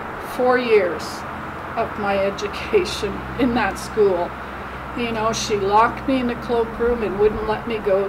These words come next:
to the bathroom. All day she locked me there. She wouldn't let me out to go to the bathroom. She wouldn't let me eat my lunch. And, you know, sitting in there all day, I need to go to the bathroom. She wouldn't let me out, and I ended up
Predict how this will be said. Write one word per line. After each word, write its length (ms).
to 160
the 160
bathroom. 760
All 220
day 260
she 240
locked 420
me 120
there. 260
She 200
wouldn't 260
let 220
me 120
out 240
to 80
go 160
to 80
the 120
bathroom. 580
She 200
wouldn't 220
let 200
me 80
eat 100
my 160
lunch. 640
And, 400
you 100
know, 200
sitting 460
in 160
there 180
all 220
day, 360
I 100
need 220
to 140
go 140
to 120
the 60
bathroom. 600
She 220
wouldn't 240
let 200
me 140
out, 220
and 80
I 120
ended 300
up 100